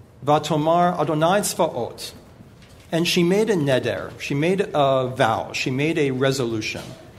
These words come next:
saying, "Adonai tzvaot," the first time people call God in the Torah by that name, God of the constellations, God of the heavens, "if you will remember and not forget me,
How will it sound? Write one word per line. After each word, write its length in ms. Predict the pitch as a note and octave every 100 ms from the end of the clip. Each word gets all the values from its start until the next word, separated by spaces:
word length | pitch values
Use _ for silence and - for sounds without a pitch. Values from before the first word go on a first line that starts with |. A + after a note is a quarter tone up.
| - - -
saying, 640 | - - D3+ D3+ D3+ D3+ D3+ -
"Adonai 400 | D#3+ E3 F#3 G#3
tzvaot," 400 | G#3 F3+ B2 B2
the 60 |
first 280 | A#2 F3+ F3+
time 200 | F3 D#3
people 340 | D#3 D3 D3+ C3+
call 240 | C#3 C3
God 460 | B2+ B2 B2 B2 B2
in 140 | C3
the 80 | B2+
Torah 280 | C#3 B2 A#2+
by 280 | A#2+ B2
that 240 | B2 B2 B2+
name, 340 | A#2+ C3 C#3+
God 260 | C#3 C3 C3
of 420 | C#3 B2+ A#2+ A2+
the 200 | B2+ A#2
constellations, 920 | A#2 C3 A#2+ C3 A#2 C3 D#3+ D3+ C#3+
God 180 | - G#2+
of 120 | G#2+
the 80 | A2
heavens, 460 | A#2 C#3+ E3 D#3+ - - - - - - - - -
"if 200 | F3 F3
you 140 | E3+ A#3
will 140 | A3
remember 540 | G3+ E3+ E3 F3+ F3+
and 120 | E3 C#3+
not 260 | D3+ D#3
forget 380 | D#3 C#3 C#3+ C#3
me, 400 | A2 F#2+ G#2+ B2+